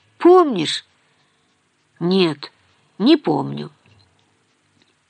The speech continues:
Тогда Олина поднимает голову и смотрит на него.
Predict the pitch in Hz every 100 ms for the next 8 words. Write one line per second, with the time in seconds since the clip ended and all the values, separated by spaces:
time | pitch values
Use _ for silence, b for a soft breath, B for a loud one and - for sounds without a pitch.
0 | _ b b b b b b - 190 185
1 | 294 330 220 208 226 302 254 233 175 160
2 | 160 160 160 156 156 269 320 294 269 262
3 | - 180 156 - 165 214 170 - 151 147
4 | 135 147